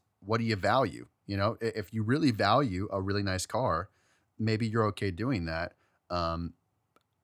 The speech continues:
I, it's just something to, to consider, something to think about in your own personal situation, wherever you are, wherever you're listening to this.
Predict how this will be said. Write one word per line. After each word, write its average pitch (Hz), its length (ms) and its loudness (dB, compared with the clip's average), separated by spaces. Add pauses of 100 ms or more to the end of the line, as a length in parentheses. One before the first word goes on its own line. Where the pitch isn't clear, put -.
(160)
I, 127 180 -10
it's 143 180 0
just 170 200 2
something 147 320 2
to, 107 300 -2
to 101 160 -4 (100)
consider, 82 540 -6
something 131 320 0
to 95 60 0
think 90 200 -2
about 82 300 0
in 104 80 -2
your 92 160 0
own 104 160 0
personal 104 300 -4
situation, 95 460 -6
wherever 92 300 -2
you 98 200 -2
are, 98 220 4
wherever 95 240 0
you're 92 180 0
listening 98 380 -2
to 95 100 -6
this. 92 320 -2